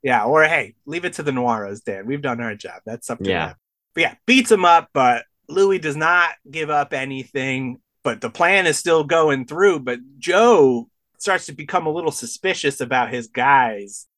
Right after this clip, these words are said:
Speaker 1: And he's like, "Hey, wait a second. Clearly someone ratted out on us about this thing."
Speaker 2: Yeah, tipped him off.
Speaker 1: "So what are we gonna do? How are we gonna figure out who did this?" And, like,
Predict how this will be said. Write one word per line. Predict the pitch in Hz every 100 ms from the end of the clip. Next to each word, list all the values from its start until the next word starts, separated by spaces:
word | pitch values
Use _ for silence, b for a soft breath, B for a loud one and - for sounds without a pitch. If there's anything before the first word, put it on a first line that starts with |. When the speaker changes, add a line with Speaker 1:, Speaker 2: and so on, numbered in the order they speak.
| _
Speaker 1:
And | 120 117
he's | 110
like, | 110 107
"Hey, | 147
wait | 131 151 147
a |
second. | 120 117 107 98 - _ -
Clearly | 202 190 151
someone | 127 156 139 135 117 107 104 -
ratted | 117 113 127 127 123
out | 113 120 110
on | 104 101
us | 101 -
about | 107 98 101 -
this | 95 -
thing." | 104 92 92 _ _ -
Speaker 2:
Yeah, | 87
tipped | 76 90
him | 87
off. | 87 80 76 _ _ _ _ _ _ -
Speaker 1:
"So | -
what | 107 123
are | 117
we | 117
gonna | 113 104 92
do? | 98 104 - _ _ _
How | 113 117
are |
we | 117
gonna | 117 104
figure | - 120 113
out | 110 104 101 _ _ _ _
who | - 123
did | 110 110 101
this?" | - - -
And, | 107 120
like, | 104 _